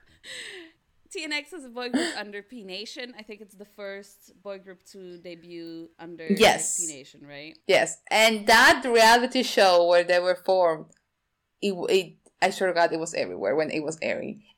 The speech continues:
Speaker 2: Everywhere. Every TikTok, every Instagram, in Twitter, everywhere.
Speaker 1: Mm, cute.
Speaker 2: But they did it big. They did it with S B S, I believe.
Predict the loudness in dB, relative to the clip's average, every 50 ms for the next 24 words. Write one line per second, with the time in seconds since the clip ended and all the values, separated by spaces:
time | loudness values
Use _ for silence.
0 | _ 4 6 8 8 8 8 6 4 0 -6 -2 0 2 4 4 2 2 0 0
1 | 2 2 2 2 0 -2 -4 -6 -8 -6 0 4 6 6 6 6 4 2 2 2
2 | 2 2 2 0 -2 0 0 0 0 0 2 4 6 6 6 4 2 2 0 2
3 | 2 0 -2 -2 -2 -2 0 2 2 2 2 0 -2 -2 -2 -2 -2 -2 -4 -6
4 | -4 -2 0 0 2 2 2 2 2 2 4 4 6 6 6 6 6 4 0 -4
5 | -6 -4 -4 -2 -2 -2 -2 -2 -4 -6 -8 -12 -18 -20 -20 _ _ _ _ _
6 | _ _ -20 -18 -18 -18 -20 _ _ _ _ _ -20 _ _ _ _ _ _ _
7 | _ _ _ -2 0 2 4 4 2 4 4 4 4 4 4 4 2 0 0 0
8 | -2 -2 -2 0 -2 -2 -2 -4 -4 -4 -4 -2 -2 -2 -2 -4 -4 -6 -6 -6
9 | -8 -8